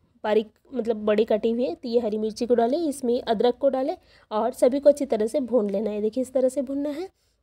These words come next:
तो हमारे सभी चीज़ें भून कर हो गया है। उसके बाद में हम लोग इसमें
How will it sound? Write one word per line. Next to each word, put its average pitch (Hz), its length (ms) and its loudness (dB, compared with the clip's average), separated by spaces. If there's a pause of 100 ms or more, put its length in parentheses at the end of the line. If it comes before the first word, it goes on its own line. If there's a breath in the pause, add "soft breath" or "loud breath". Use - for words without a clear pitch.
तो 269 60 -6
हमारे 226 240 -2
सभी 269 300 0
चीज़ें 277 300 0
भून 247 220 0
कर 247 160 0
हो 254 160 4
गया 277 140 4
है। 285 120 6
उसके 269 220 -2
बाद 208 160 -2
में 240 100 0
हम 233 140 -2
लोग 226 140 -2
इसमें 262 280 -2